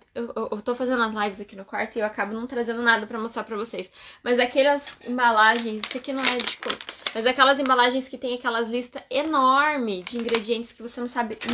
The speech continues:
nem pronunciar o nome, aquilo tudo é, é alimento, alimento não, né? Aquilo tudo é composto sintético, artificial, que vai prejudicar o seu organismo, que vai causar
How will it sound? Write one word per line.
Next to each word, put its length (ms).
nem 240
pronunciar 760
o 60
nome, 480
aquilo 420
tudo 760
é, 300
é 380
alimento, 580
alimento 400
não, 100
né? 120
Aquilo 200
tudo 220
é 500
composto 680
sintético, 840
artificial, 840
que 160
vai 260
prejudicar 1300
o 100
seu 240
organismo, 600
que 140
vai 160
causar 720